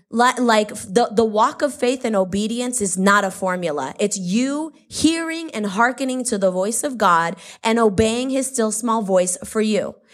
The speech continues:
And it's gonna look different for you. It's, it's, it's not gonna be the same as Pastor Adalis and John.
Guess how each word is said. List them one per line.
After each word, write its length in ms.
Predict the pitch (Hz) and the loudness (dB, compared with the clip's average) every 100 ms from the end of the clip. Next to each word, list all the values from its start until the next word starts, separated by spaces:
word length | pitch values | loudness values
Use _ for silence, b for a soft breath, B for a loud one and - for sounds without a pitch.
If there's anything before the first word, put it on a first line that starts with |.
| B | B
And 100 | 226 | -2
it's 140 | 233 226 | 0 0
gonna 180 | 262 262 | 0 0
look 220 | 254 254 | 0 0
different 340 | 240 226 - | -2 -2 -6
for 100 | - | -2
you. 280 | 160 92 - _ _ _ _ _ _ _ | -2 -4 -10 _ _ _ _ _ _ _
It's, 220 | 214 214 | 0 2
it's, 200 | 220 226 | 2 2
it's 220 | 240 220 233 | 2 2 4
not 220 | 226 233 | 2 2
gonna 160 | 226 | -2
be 120 | 220 220 | -2 -2
the 120 | 196 | -2
same 340 | - 196 185 | -2 -2 -4
as 340 | 190 170 170 - | -4 -6 -6 -6
Pastor 400 | 196 190 - 185 | -4 -2 -2 -2
Adalis 400 | 170 160 160 151 | 0 -2 -6 -10
and 140 | 151 | -8
John. 280 | 139 92 | -8 -10